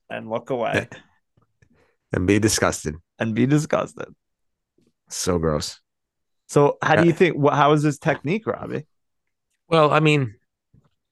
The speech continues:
Speaker 2: you know, after many years of analyzing masturbation, I think
Speaker 1: <laughs>
Speaker 2: my big thing is, obviously it's, it's a show. They're not gonna have a, have, have him, have him whip out
Speaker 1: Whip
Speaker 2: his,
Speaker 1: it out,
Speaker 2: his,
Speaker 1: yeah.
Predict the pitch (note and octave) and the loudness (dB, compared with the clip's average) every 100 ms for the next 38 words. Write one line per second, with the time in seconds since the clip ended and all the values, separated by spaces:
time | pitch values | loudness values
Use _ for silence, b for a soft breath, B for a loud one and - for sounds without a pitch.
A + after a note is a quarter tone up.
0 | - - _ - - _ _ _ - A#2 | -16 -16 _ -14 -14 _ _ _ -4 0
1 | F#2 F#2 - A#2 - A#2 B2+ A#2 A#2 G2 | 0 -2 -2 -2 2 2 4 4 4 2
2 | F#2 F2+ F#2 F#2 E2+ F2 E2+ D#2+ - E2+ | 0 -2 0 -2 -4 -6 -6 -8 -4 -2
3 | F2 - E2+ - B B - - F2+ - | -2 -2 -8 -10 B B -16 -6 -4 0
4 | A#2 G#2+ - - _ - - _ _ _ | 2 2 0 -8 _ -10 -10 _ _ _
5 | _ _ _ _ _ - G#2 A2 A2 F#2 | _ _ _ _ _ -2 0 2 2 0
6 | G#2+ G2+ F#2+ F2+ - - _ _ _ _ | 0 0 2 0 -4 -10 _ _ _ _
7 | _ _ B2 D3 B2+ G#2+ F#2+ E2 - - | _ _ 0 2 2 2 0 -2 -6 -8
8 | F#2 F2 F2 - G#2 F2 F2+ F2 F2+ F2 | -6 -6 -4 0 2 4 2 0 -4 -6
9 | F2 D2+ - - F#2+ E2 - - F#2+ E2+ | -8 -8 -10 -8 -4 -4 -6 -4 -2 -2
10 | D#2+ - _ G2+ F2 E2+ F#2 E2+ D#2+ A2+ | -4 -8 _ -4 -2 0 0 2 2 0
11 | G#2+ G#2 F#2+ - F2+ | 0 0 0 -2 -6